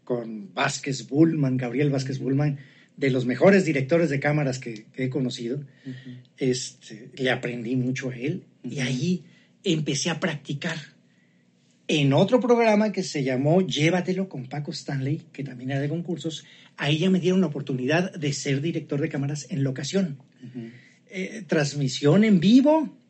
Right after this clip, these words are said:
Speaker 1: este, de un programa de ocho bloques, y dos de ellos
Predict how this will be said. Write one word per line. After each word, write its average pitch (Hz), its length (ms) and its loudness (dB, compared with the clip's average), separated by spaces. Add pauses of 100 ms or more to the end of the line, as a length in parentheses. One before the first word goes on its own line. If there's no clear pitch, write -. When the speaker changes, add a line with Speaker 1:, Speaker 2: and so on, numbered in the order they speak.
(100)
Speaker 1:
este, 139 480 -4
de 170 100 -4
un 185 180 -4
programa 190 360 4
de 143 160 2
ocho 185 300 4
bloques, 208 720 0 (600)
y 147 420 2
dos 180 340 4
de 180 140 4
ellos 220 520 2